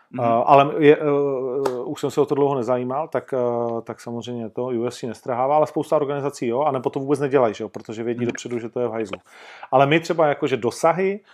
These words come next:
Speaker 2: reache, eh, zájem prostě na sociálních sítích, všech médií a tak dále, úplně nesmysl. Byl bys, byl bys dneska jako na úplně jiný úrovni.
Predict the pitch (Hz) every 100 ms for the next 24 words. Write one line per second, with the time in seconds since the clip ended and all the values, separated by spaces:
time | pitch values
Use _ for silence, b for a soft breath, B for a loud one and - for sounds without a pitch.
0 | b b 117 127 139 - 165 160 160 b
1 | b _ 151 117 113 113 113 107 107 123
2 | 143 147 143 143 - - 143 139 135 123
3 | 113 110 110 110 107 107 - 123 131 131
4 | 127 - 123 131 117 135 127 117 117 123
5 | 120 120 117 123 143 143 135 - 165 117
6 | 101 120 127 - 120 151 156 143 143 -
7 | 151 127 143 135 131 127 139 131 135 131
8 | 131 127 107